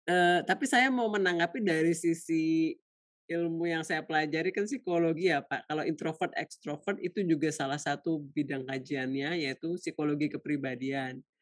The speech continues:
Kalau yang ini tadi, eh, lebih ke kognitif, dibahas juga di psikologi sosial. Nah, eh, kalau cara berpikir cepat dan lama itu sebenarnya bagian dari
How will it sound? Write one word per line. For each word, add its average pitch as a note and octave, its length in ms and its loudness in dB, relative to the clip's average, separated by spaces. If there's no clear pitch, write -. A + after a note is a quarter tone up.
Kalau C3+ 280 -2
yang C#3 200 -2
ini D3 360 0
tadi, D3 520 -2
eh, C#3 440 -4
lebih D3+ 320 -2
ke D3+ 140 -4
kognitif, E3 720 4
dibahas B2 400 -6
juga D3+ 160 -4
di C#3 80 -6
psikologi B2+ 520 -6
sosial. B2 680 -8
Nah, D3+ 320 0
eh, E3 120 2
kalau E3 240 0
cara F#3+ 240 0
berpikir E3+ 480 2
cepat E3+ 480 0
dan D3 240 2
lama C#3 560 0
itu F#3+ 320 -2
sebenarnya C#3 880 0
bagian C#3+ 560 2
dari C#3+ 400 2